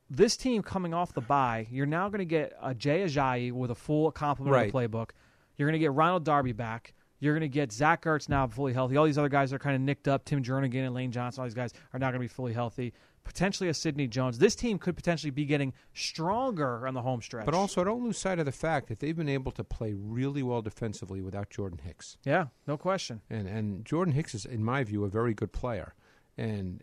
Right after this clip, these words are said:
Speaker 2: you know, that, that speaks volumes about how they coach the linebackers. You know, Walker has stepped in, and while I think you and I would agree he hasn't played great football, he certainly hasn't hurt them in the base defense.
Speaker 1: No,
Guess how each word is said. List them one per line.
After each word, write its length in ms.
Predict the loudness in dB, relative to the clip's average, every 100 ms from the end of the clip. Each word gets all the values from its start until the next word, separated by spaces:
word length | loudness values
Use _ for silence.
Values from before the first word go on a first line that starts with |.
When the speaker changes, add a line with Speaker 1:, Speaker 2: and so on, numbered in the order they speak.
| -14
Speaker 2:
you 120 | -8 -4
know, 120 | -4
that, 240 | -4 -2
that 180 | -2 -2
speaks 440 | -8 -2 -2 -2 -2
volumes 680 | 4 6 6 4 0 -2
about 380 | -2 0 2 2
how 340 | 2 4 4 0 -8 _ -8
they 100 | -6
coach 360 | 2 2 2
the 80 | -2
linebackers. 720 | 0 0 -2 -4 -4 -6 -8 -12 -20 _ -4
You 80 | -2
know, 200 | 0 -2
Walker 460 | 4 6 6 6 0
has 160 | -2
stepped 380 | -2 -2 0 0
in, 240 | 0 0 -2 -12 _ -4
and 380 | -2 -2 -4 -10 _
while 320 | 2 4 4 0
I 80 | 0
think 200 | 0 2
you 100 | 2
and 80 |
I 80 | 4
would 120 | 2
agree 240 | 2 2 2
he 120 | 2
hasn't 320 | 0 -2 -2
played 260 | -2 -2 -4
great 380 | 2 4 4 2
football, 520 | 0 4 6 6 4 0
he 140 | 0
certainly 460 | 6 8 8 8 6
hasn't 320 | 6 4 6
hurt 260 | 10 10 8
them 140 | 4
in 80 | 4
the 60 |
base 240 | 4 4 2
defense. 520 | 0 -2 -4 -8 -4
Speaker 1:
No, 200 | -2 -4